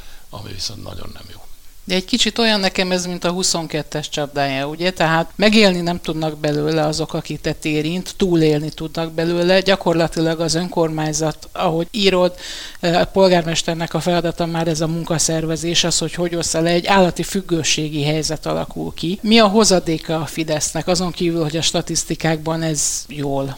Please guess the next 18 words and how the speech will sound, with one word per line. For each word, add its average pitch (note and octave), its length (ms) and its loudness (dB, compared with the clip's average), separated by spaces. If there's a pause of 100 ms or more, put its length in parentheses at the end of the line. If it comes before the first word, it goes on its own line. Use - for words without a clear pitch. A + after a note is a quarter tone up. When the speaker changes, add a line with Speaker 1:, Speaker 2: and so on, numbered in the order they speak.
Speaker 2:
mutat? - 600 -4 (220)
Ha D#3 120 -6
jól D3 180 -4
Speaker 1:
Hát, C3+ 240 0
Speaker 2:
mutat. - 260 -2 (220)
Speaker 1:
ö, - 160 -10
több C#3 300 -2
hozadéka A#2+ 1200 -6
is - 180 -4
van. A#2 560 -6 (100)
Egyrészt E3+ 360 2
azért D3 240 2
az C#3 140 2
fontos, C3+ 600 0
azt A2 500 -6
mind D#3+ 320 -8
polgármester, B2+ 1080 -4
mind B2+ 500 -4